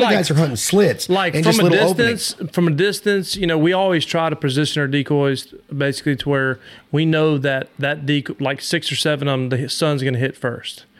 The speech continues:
Speaker 1: When the sun comes up and the sun beams down, we're, we want a little bit, but I agree with you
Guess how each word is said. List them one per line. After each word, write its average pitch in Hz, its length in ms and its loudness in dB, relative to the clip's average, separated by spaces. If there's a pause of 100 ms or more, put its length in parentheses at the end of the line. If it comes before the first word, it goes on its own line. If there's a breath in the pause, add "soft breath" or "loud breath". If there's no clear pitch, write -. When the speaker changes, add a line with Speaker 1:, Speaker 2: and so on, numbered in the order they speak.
(260 loud breath)
Speaker 1:
When 127 120 0
the 123 40 0
sun 156 300 0
comes 156 240 0
up 143 300 0
and 123 80 -2
the 110 40 -4
sun 139 280 -2
beams 135 240 0
down, 123 260 -2
we're, 123 240 -2 (300 loud breath)
we 156 100 4
want 190 380 2
a 170 80 0
little 156 340 0
bit, 190 340 0
but 151 120 0
I 165 160 0
agree 170 300 0
with 185 240 0
you 131 260 0